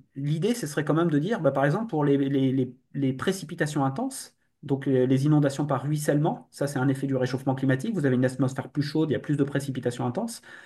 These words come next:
ben, à un moment, on devrait, euh, avoir une consigne dans les plans de prévention des risques inondations qui nous conduisent en fait à, à réaliser de nouvelles cartes, euh, pour, euh, les, les inondations par ruissellement en fait.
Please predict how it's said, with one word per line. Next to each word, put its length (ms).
ben, 340
à 120
un 60
moment, 400
on 80
devrait, 480
euh, 460
avoir 260
une 120
consigne 640
dans 140
les 100
plans 220
de 40
prévention 400
des 80
risques 320
inondations 580
qui 140
nous 80
conduisent 340
en 80
fait 220
à, 80
à 240
réaliser 400
de 80
nouvelles 280
cartes, 460
euh, 400
pour, 400
euh, 200
les, 440
les 180
inondations 400
par 120
ruissellement 440
en 80
fait. 320